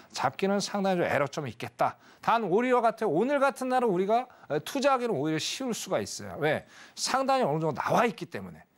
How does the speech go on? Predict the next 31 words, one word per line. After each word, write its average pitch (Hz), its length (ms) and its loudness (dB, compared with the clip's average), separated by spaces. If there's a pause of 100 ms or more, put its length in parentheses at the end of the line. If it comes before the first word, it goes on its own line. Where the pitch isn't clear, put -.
(220)
그럼 202 180 2
어떻게 202 240 2
되겠어요? 160 300 0
현재 269 280 2
버전이 233 260 2
어떻습니까? 113 600 -4
누가 208 260 4
봐도 240 240 2
오늘은 202 380 -2 (360)
약 160 320 0
하방으로 226 340 2
갈 170 240 0
여지가 127 320 -2
충분히 226 480 -6
있겠죠. - 500 0 (300)
그럼 180 180 -2
어떻게? 139 200 -2
일봉상으로 214 580 2
봤을 147 240 2
때 196 120 -4
방향성은 247 680 2
없지만 147 480 0 (500)
오늘은 143 260 -2
우리가 131 240 -2
진입 160 400 -2
들어가기는 147 680 0
상당히, 180 500 -4 (300)
에, 117 100 -2
심플할 240 520 4
수도 - 180 -6
있겠다. 196 560 0